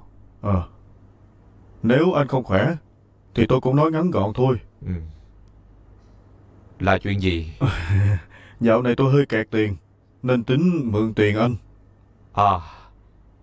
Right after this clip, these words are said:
Speaker 2: mượn bao nhiêu?
Speaker 1: Hai triệu đô la. <laughs>
Speaker 2: Hai triệu đô hả? Không phải anh đang kinh doanh rất tốt sao?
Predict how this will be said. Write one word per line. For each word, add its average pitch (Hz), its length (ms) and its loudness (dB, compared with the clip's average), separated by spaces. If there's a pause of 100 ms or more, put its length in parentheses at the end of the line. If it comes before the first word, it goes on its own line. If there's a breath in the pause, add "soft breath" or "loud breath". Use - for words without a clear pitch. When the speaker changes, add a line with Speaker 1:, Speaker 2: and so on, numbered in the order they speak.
(200)
Speaker 2:
mượn 95 260 0
bao 107 140 2
nhiêu? 107 340 -2 (1500)
Speaker 1:
Hai 127 340 2
triệu 104 200 0
đô 120 160 2
la. 120 220 2 (360)
<laughs> 98 680 -8 (640)
Speaker 2:
Hai 110 260 0
triệu 98 240 -2
đô 110 260 2
hả? 92 200 -4 (1500 loud breath)
Không 123 200 0
phải 127 120 0
anh 123 140 -2
đang 233 260 0
kinh 123 180 -4
doanh 113 220 0
rất 147 200 0
tốt 165 200 2
sao? 107 240 -2